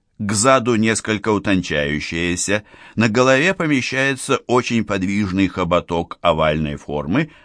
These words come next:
а за ним следует так называемый воротничок, который отделяется от остального туловища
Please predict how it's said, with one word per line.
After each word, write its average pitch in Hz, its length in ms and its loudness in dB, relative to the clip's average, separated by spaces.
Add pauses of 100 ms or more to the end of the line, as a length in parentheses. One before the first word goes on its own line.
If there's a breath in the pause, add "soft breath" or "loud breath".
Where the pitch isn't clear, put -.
(120)
а 107 80 -2
за 117 160 -2
ним 220 180 2
следует 175 480 -4
так 117 160 -6
называемый 147 920 -2
воротничок, 143 1080 0
который 95 460 0
отделяется 90 680 2
от 78 120 -4
остального 95 580 -2
туловища 55 680 -10